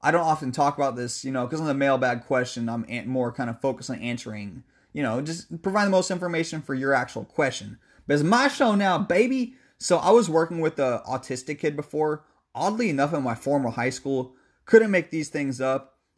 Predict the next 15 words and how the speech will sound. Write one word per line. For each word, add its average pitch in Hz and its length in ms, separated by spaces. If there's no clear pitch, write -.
And 139 260
that 160 160
job 143 260
happened 139 280
to 120 40
disappear. 131 760
So 131 500
now 123 200
I'm 143 80
working 139 260
at 123 140
a 107 80
Catholic 120 420
school - 240
daycare. 127 600